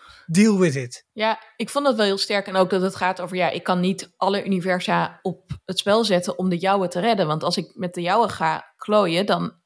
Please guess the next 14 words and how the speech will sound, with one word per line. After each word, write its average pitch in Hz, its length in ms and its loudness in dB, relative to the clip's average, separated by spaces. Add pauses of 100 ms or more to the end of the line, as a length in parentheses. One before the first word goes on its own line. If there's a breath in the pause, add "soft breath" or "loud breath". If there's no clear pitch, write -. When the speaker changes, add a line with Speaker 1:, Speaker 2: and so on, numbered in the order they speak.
(380)
Speaker 2:
kan 185 140 -2
dat 180 120 -2
misschien 175 280 2
ook 208 140 0
weer 185 120 0
tot 170 140 -6
een 180 60 -2
scheur 180 280 0
in 180 120 2
al 180 100 0
die 190 140 -2
andere 190 260 0
dingen 160 240 -8
leiden. 160 460 -8